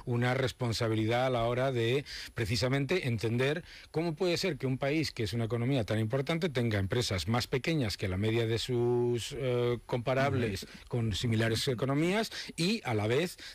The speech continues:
Speaker 1: tenga una enorme cantidad de microempresas, ¿no? De empresas que son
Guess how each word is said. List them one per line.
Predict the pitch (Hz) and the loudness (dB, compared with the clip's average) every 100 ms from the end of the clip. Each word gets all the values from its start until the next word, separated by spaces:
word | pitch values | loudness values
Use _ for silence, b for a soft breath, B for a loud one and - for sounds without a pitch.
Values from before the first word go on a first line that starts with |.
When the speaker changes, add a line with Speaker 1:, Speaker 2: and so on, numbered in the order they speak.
| - | -4
Speaker 1:
tenga | 127 131 139 165 - _ - - - - | 0 2 2 0 -4 _ -20 -20 -12 -2
una | 131 139 143 | 0 0 0
enorme | 123 117 107 110 117 131 | -2 0 2 2 0 -2
cantidad | - 113 110 120 117 | -2 -4 -2 0 2
de | 139 117 | 2 2
microempresas, | 113 135 143 131 120 104 92 - - 85 | 0 0 0 0 0 -2 -4 -6 -8 -6
¿no? | 156 151 | -4 -2
De | 98 | -2
empresas | 90 87 95 113 123 | -2 0 -2 0 0
que | - - | -2 -4
son | 95 113 | 0 0